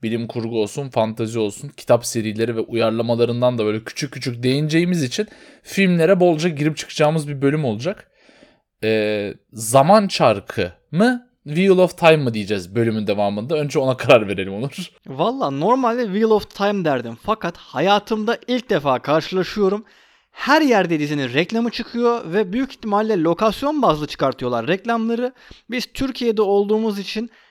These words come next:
Speaker 2: her yerde Türkçe dublajlı bir şekilde bu dizinin reklamını gördüm abi. Yani aylarca, haftalarca sürekli YouTube'da, kanallarda,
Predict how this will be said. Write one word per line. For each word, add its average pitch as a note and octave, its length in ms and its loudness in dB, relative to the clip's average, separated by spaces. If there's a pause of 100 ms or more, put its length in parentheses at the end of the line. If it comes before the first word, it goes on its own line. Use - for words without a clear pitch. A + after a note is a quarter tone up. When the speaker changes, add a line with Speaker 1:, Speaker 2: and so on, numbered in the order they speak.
(120)
Speaker 2:
her - 260 2
yerde A3+ 460 2 (100)
Türkçe G3+ 460 -2
dublajlı F3+ 520 2
bir F#3+ 60 -4
şekilde F#3+ 580 -4 (580)
bu G#3 220 -4
dizinin G3 320 2
reklamını D#3+ 400 0
gördüm B2 320 0
abi. A#2+ 180 -4
Yani F#3+ 300 -2 (320)
aylarca, F#3 640 2
haftalarca E3 800 -4
sürekli E3 580 -6
YouTube'da, A#3 640 -4
kanallarda, A3+ 800 -2